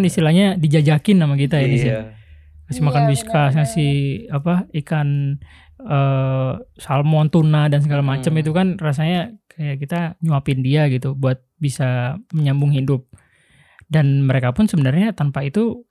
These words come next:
Speaker 2: bisa hidup. Jadi,
Speaker 1: Hmm.
Speaker 2: mm, jadi wadah semacam, ya tadi ya, pecinta kucing dan segala macem tuh salah satunya emang ada yang bilang, eh, visinya tuh emang ini, eh, melestarikan kucing-kucing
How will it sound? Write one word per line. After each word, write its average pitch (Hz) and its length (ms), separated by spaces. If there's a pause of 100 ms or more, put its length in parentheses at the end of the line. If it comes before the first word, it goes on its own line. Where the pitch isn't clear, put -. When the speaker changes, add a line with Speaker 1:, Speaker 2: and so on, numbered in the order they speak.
(160)
Speaker 2:
bisa 143 200
hidup. 151 460 (640)
Jadi, 143 420
Speaker 1:
Hmm. 110 380
Speaker 2:
mm, 160 340
jadi 147 220 (120)
wadah 143 380
semacam, 139 720 (920)
ya 190 160
tadi 185 260
ya, 131 120 (280)
pecinta 139 360
kucing 143 320
dan 143 80
segala 135 260
macem 139 340
tuh 220 400
salah 160 300
satunya 151 400
emang 147 380 (560)
ada 139 300
yang 139 260 (800)
bilang, 156 680 (420)
eh, 143 300
visinya 156 460
tuh 190 260
emang 139 340
ini, 156 380 (500)
eh, 143 360
melestarikan 143 580
kucing-kucing 143 880